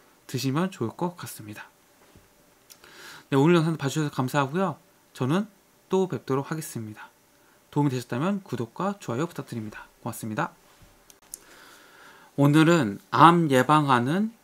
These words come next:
견과류 섭취법에 대해서 이야기를 해보도록 하겠습니다. 참고 도서는요, 암도 막고 병도 막는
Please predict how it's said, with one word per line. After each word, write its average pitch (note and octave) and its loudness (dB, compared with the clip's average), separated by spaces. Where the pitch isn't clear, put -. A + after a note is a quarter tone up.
견과류 D#3 0
섭취법에 F3+ -6
대해서 C#3+ -4
이야기를 A#2 -4
해보도록 C#3 -6
하겠습니다. G#2 -10
참고 A3+ 2
도서는요, B2+ -2
암도 C#3+ 0
막고 D#3 -4
병도 C3 -4
막는 B2 -6